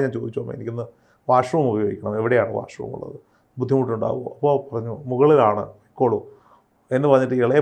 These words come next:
പയ്യനോട് പറയുകയാണ്, "മോനെ, ഏഹ്, ചേട്ടൻ്റെ റൂമിലാണ് കയറുന്നതെങ്കിൽ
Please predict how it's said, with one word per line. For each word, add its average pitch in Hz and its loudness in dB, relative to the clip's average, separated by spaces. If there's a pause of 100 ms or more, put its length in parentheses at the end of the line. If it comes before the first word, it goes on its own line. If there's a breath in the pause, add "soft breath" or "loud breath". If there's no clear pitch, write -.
പയ്യനോട് 117 0
പറയുകയാണ്, 117 -8 (300)
"മോനെ, 139 0 (460 soft breath)
ഏഹ്, 104 -10 (120)
ചേട്ടൻ്റെ 156 2
റൂമിലാണ് 139 2
കയറുന്നതെങ്കിൽ 120 -2